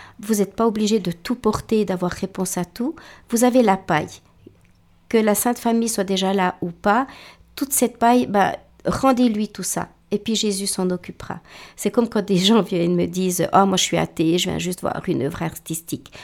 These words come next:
Je me dis, « Oui, mais vous venez pas voir une exposition de Lego. Vous venez voir une crèche de Noël. Et ça veut bien dire ce que ça veut dire. »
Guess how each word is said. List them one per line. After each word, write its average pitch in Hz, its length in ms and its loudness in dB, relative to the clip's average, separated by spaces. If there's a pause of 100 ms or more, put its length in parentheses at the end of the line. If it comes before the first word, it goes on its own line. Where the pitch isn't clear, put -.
(140)
Je - 120 -2
me 175 60 4
dis, « 170 220 -2
Oui, 190 320 0 (300)
mais 190 220 0
vous 175 140 0
venez 170 180 2
pas 165 140 -2
voir 175 240 2
une 160 80 2
exposition 156 680 -2
de 139 120 -4
Lego. 180 380 0 (440)
Vous 185 100 -2
venez 180 200 2
voir 160 200 2
une 139 120 0
crèche 151 300 -4
de 139 100 -2
Noël. 170 400 0 (260)
Et 175 80 0
ça 180 140 0
veut 165 140 0
bien 180 180 0
dire 180 160 -2
ce - 80 -8
que 170 80 -2
ça 156 180 -4
veut 196 140 -2
dire. » 160 200 -6